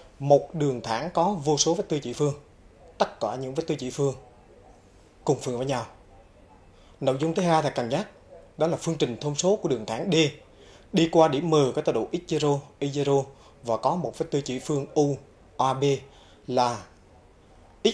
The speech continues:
bằng x zero cộng A T, y bằng y zero cộng B T, trong đó T là thông số.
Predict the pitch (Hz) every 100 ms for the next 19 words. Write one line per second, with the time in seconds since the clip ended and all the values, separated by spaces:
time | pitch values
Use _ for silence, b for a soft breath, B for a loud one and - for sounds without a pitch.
0 | - 131 131 180 170 151 147 143 117 -
1 | 139 139 147 139 - - - - 156 151
2 | 139 117 139 135 139 127 120 127 131 139
3 | 135 131 - 131 120 123 147 139 120 101
4 | 117 110 120